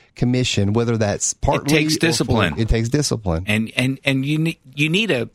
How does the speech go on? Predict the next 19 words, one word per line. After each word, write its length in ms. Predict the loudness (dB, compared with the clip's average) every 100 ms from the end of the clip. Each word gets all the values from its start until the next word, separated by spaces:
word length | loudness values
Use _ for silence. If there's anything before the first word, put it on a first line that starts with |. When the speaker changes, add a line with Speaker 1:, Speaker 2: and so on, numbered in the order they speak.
| _ _ -4
Speaker 2:
maybe 260 | 0 0
you 160 | 0 0
need 180 | 0 -2
a 20 |
coach. 560 | 0 0 0 -4 -8 -8 -2
Speaker 1:
Hmm. 280 | 0 2
Speaker 2:
Maybe 280 | 2 0 0
you 160 | 0 0
need 240 | 0 0
Speaker 1:
Sure 200 | 0 2
you 20 | 2
Speaker 2:
somebody 280 | 2 2 2
Speaker 1:
do. 80 | 0 -2
Speaker 2:
alongside 720 | 0 0 0 0 0 2 2 0
with 220 | -2 0
you 140 | -2
to 160 | 0 0
help 320 | 0 0 -2
you, 300 | -2 -2 -4